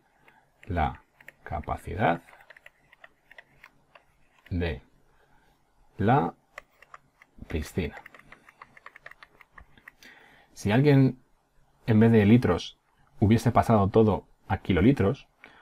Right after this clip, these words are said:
porque una piscina también se puede medir en kilolitros perfectamente,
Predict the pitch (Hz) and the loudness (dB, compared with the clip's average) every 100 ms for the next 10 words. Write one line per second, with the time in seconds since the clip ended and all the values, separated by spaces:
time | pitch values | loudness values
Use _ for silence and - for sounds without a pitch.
0 | _ - 85 95 104 98 95 - 113 92 | _ -12 -4 2 2 2 0 2 2 2
1 | 80 87 92 90 101 90 76 - - 90 | 0 -2 -4 -2 0 0 -4 -8 -6 -2
2 | 98 87 82 87 82 113 82 - 80 95 | 0 0 -2 -2 0 0 0 -6 -6 -6
3 | - 107 120 113 107 | -2 2 4 2 0